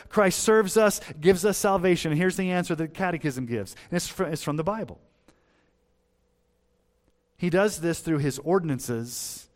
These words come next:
especially word, baptism,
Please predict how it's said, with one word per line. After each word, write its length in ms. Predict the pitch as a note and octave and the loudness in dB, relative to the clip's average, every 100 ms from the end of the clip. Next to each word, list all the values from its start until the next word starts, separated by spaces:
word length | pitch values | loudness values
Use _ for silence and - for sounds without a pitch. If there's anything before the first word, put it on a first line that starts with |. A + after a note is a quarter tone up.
| _ _ _ _ | _ _ _ _
especially 720 | - - F3+ F3 - D3 C#3 | -10 -4 0 0 -2 -2 -2
word, 680 | C3 A#2+ D3 D#3+ E3+ F3 F#3 - _ _ _ _ _ | -4 0 2 4 2 0 -4 -10 _ _ _ _ _
baptism, 920 | A#2 D3+ D3+ - C#3+ C#3 C3+ C#3 C#3 | -2 0 0 -2 -4 -4 -4 -6 -12